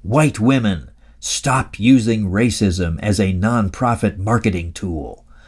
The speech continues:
Let's talk about our role in upholding racism. Yes, this was a coup attempt against blackness.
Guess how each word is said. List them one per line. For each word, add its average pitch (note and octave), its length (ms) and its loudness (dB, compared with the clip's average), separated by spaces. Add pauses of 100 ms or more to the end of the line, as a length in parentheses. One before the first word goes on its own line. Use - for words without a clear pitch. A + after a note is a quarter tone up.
(180)
Let's D#3 340 0
talk - 340 2
about G#2 460 2
our G#2+ 340 4
role F#2 680 2 (180)
in G#2 220 0
upholding E2+ 880 -4 (160)
racism. - 720 -4 (2500)
Yes, C#3 680 0 (260)
this C#3 320 0
was A2+ 480 2
a G2+ 120 0
coup C#3+ 340 2
attempt - 680 -8 (400)
against - 840 -4
blackness. E2 1040 -8